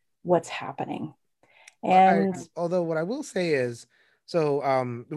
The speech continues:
Speaker 2: uh, so, you know, kind of coming to a, a end, <laughs> we really gone down the road, but this has been a really fascinating conversation. Um, I do think that I don't wanna let people off the hook on that. Like, they're all,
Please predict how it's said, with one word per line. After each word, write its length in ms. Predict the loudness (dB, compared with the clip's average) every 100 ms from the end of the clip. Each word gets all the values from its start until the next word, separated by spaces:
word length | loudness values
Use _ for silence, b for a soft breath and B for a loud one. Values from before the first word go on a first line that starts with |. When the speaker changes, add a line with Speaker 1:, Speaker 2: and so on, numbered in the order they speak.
| 0
Speaker 2:
uh, 120 | 0
so, 280 | 6 4 4
you 100 | 4
know, 200 | 2 2 -10 _ 0
kind 200 | 2 2
of 60 |
coming 240 | 0 -4 -2
to 200 | 0 0
a, 100 | 0
a 140 | -2 0
end, 340 | -4 -4 -8 2 4
<laughs> 220 | 4 0
we 100 | 2
really 240 | 6 8 8
gone 220 | 8 8
down 180 | 8 6
the 80 | 4
road, 200 | 2 2
but 80 |
this 100 | 0
has 40 | -2
been 120 | -2
a 60 | 0
really 220 | 0 0
fascinating 420 | 0 -2 -4 -8
conversation. 480 | -8 -10 -10 -10 -12 B B B -2
Um, 380 | 0 0 -2 0
I 100 | 2
do 280 | 2 0 -2
think 380 | 0 0 0 -2
that 320 | -2 0 0
I 80 | -2
don't 140 | 0 2
wanna 160 | 4
let 100 | 2
people 240 | 2 -2 -2
off 140 | -2
the 60 | -4
hook 220 | -6 -4
on 120 | -2
that. 200 | 0 0
Like, 160 | -2 0
they're 200 | 2 4
all, 240 | 2 -2